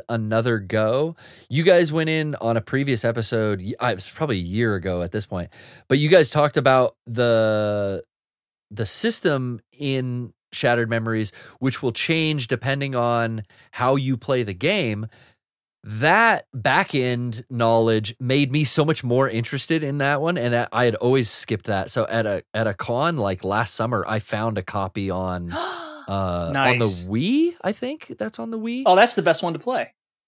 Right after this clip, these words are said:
Speaker 2: Yeah.
Speaker 1: And I picked it up. I picked it up because of your podcast. So I'm waiting. Maybe next year we'll do that, or, or we might jump back
Speaker 3: It
Speaker 1: to Resident Evil. I
Speaker 2: I'm,
Speaker 1: don't know.
Speaker 2: I'm so flattered by that. That's awesome.
Speaker 3: That is awesome. If I could make one recommendation.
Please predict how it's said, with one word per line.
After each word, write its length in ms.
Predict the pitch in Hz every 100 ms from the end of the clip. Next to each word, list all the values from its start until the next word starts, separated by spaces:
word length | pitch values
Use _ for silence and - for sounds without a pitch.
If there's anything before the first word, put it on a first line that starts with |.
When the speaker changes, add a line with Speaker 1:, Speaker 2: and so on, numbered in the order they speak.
| _
Speaker 2:
Yeah. 480 | 247 370 415 240 233 185 -
Speaker 1:
And 120 | 147
I 80 | 147
picked 280 | 180 175
it 100 | 196
up. 160 | 196 220 -
I 100 | 185
picked 300 | 160 196 214
it 80 |
up 160 | 220 180
because 340 | 160 160 147
of 80 | 156
your 160 | 147 147
podcast. 440 | 143 160 135 110
So 120 | 147
I'm 220 | 135 143 131
waiting. 420 | 131 160 151 127
Maybe 280 | 156 220 254
next 240 | 220 -
year 120 | 220
we'll 120 | 202 175
do 140 | 151
that, 200 | 156 170
or, 100 | 143
or 200 | 131 135
we 100 | 139
might 300 | 139 139 135 _ 123
jump 320 | 139 131 -
back 220 | 107 110
Speaker 3:
It 80 | 123
Speaker 1:
to 160 | 123 110
Resident 340 | 113 107 110
Evil. 480 | 107 104 104 101 - - - - - _ _ _ _ _
I 120 | -
Speaker 2:
I'm, 40 |
Speaker 1:
don't 120 | 87 78
know. 200 | 71 82
Speaker 2:
I'm 200 | 277 277 -
so 300 | - 339 339
flattered 480 | 349 339 320 269
by 160 | 214 190
that. 320 | 185 175 185 - _ _ _ _
That's 200 | - 262
awesome. 600 | - 285 277 - 190 190 196
Speaker 3:
That 120 | 190
is 160 | 180
awesome. 440 | 151 135 127 135 131 _ _ -
If 140 | -
I 80 | 214
could 80 | 196
make 160 | 175
one 160 | 180 208
recommendation. 720 | 214 214 196 175 143 127 120